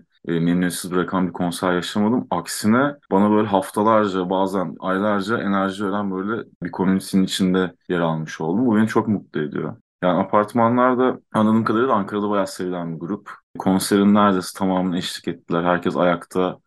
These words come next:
böyle zıplayarak konsere dahil oldu. Ben de seyircinin arasına daldım bas gitar çalarken falan böyle. Güzel bir iletişimdi. Gerçekten çok keyifli bir geceydi benim için.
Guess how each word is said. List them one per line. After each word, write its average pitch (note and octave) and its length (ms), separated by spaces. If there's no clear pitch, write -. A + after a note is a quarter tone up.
böyle F2+ 160
zıplayarak F2 840
konsere E2 480
dahil D#2+ 260
oldu. E2 300
Ben E2+ 180
de E2+ 40
seyircinin F2+ 440
arasına E2+ 400
daldım D#2+ 320
bas D#2 180
gitar D#2 240
çalarken - 640
falan E2 340
böyle. C2 320
Güzel C#3+ 340
bir B2 80
iletişimdi. F2 500
Gerçekten G2 540
çok F#2+ 220
keyifli E2+ 360
bir D#2 60
geceydi D2+ 320
benim A1+ 220
için. - 340